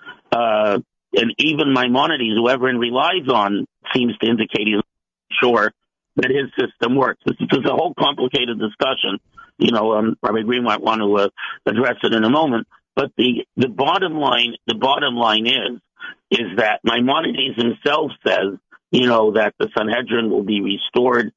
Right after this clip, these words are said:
in Tiberias, and the indication seems to be that we're talking about the era of Mashiach, the Messianic era.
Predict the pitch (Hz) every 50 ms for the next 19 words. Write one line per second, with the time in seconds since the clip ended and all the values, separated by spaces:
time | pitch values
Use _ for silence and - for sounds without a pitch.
0 | - - - - _ _ - 110 110 107 101 - - - - - 139 160 160 -
1 | 143 135 139 - - - _ - 123 131 127 127 - - _ - - - - -
2 | - - - - - - - - - - - - - - - 151 - - 135 -
3 | - - - 170 170 160 147 135 - _ _ - - _ _ - 117 - 147 143
4 | - - 143 151 147 - 135 131 131 120 127 131 120 - 123 120 123 123 120 120
5 | 117 110 113 113 110 - - 117 120 107 - - 117 117 110 - 120 113 117 113
6 | 117 117 107 - - 117 107 -